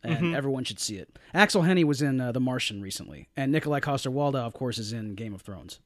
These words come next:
Speaker 2: All right.
Speaker 1: Yep.
Speaker 2: Cool.
Speaker 1: Mm-hmm.
Speaker 2: Headhunters?
Speaker 1: Yes.
Speaker 2: Awesome. I watched a movie called Crimson Peak that came out last year.
Speaker 1: Excellent, yes.
Speaker 2: It's a Guillermo del Toro movie. It's a horror mystery set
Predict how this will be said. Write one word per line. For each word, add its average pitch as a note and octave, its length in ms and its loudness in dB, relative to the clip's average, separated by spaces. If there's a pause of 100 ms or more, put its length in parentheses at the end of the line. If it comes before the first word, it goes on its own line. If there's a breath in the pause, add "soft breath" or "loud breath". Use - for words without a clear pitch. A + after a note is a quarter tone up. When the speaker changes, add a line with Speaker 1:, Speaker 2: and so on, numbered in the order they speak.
(360)
Speaker 2:
All C#3+ 140 -4
right. F3+ 280 -4 (120)
Speaker 1:
Yep. B2+ 100 0
Speaker 2:
Cool. A#3 180 4 (260)
Speaker 1:
Mm-hmm. B2 160 0
Speaker 2:
Headhunters? A#3 540 2 (100)
Speaker 1:
Yes. C#3+ 440 0
Speaker 2:
Awesome. B2+ 460 -2 (520 soft breath)
I F3+ 60 4
watched A#3 320 4
a G3 60 4
movie E3+ 260 6
called C#3+ 300 2
Crimson D3 500 -2
Peak - 460 -8
that B2 180 -4
came A#2+ 240 -4
out G#2+ 180 0
last G#2+ 320 -4
year. A2+ 200 0
Speaker 1:
Excellent, D#3+ 420 -2
yes. F3+ 400 -4
Speaker 2:
It's C3+ 220 -4
a C3+ 320 6
Guillermo C#3 400 0
del C#3+ 180 2
Toro A#2 380 2
movie. A2+ 420 -4 (240)
It's - 80 -14
a D3+ 80 4
horror G#3+ 340 6
mystery F#3 560 4
set - 400 0